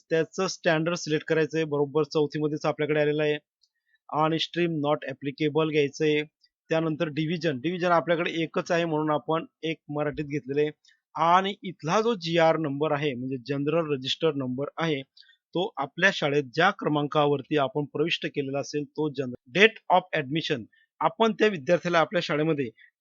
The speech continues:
कधी प्रविष्ट केलेलं आहे त्याचे आपल्या शाळेतील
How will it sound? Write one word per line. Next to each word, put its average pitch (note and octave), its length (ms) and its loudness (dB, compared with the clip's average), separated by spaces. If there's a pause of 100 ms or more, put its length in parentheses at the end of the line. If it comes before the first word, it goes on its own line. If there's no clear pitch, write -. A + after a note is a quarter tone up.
कधी F3 180 2
प्रविष्ट G3 440 2
केलेलं E3 320 -2
आहे C3+ 140 0
त्याचे - 920 -6 (840)
आपल्या E3+ 280 -4
शाळेतील D#3 320 -2